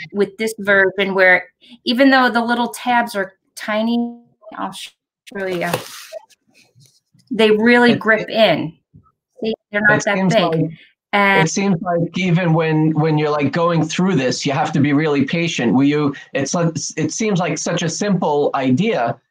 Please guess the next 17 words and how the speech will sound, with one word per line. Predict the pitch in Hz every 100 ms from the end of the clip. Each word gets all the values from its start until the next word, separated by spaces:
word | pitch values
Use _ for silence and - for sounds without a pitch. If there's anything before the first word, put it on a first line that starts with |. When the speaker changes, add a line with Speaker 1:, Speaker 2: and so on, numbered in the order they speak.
| _ _ _ -
Speaker 2:
but | 160
it's | 170 160
almost | 180 175 170
like, | 175 160 143 - -
Speaker 1:
Mm-hmm. | 220 233
Speaker 2:
were | 160
you | 160
getting | 175 180 165
frustrated | - 170 170 - 180 185 185
with | 165 151
all | 160
the | 156 143
different | 160 170 135
versions | 143 156 156 175 160
that | 170 165
you | 170
were | 170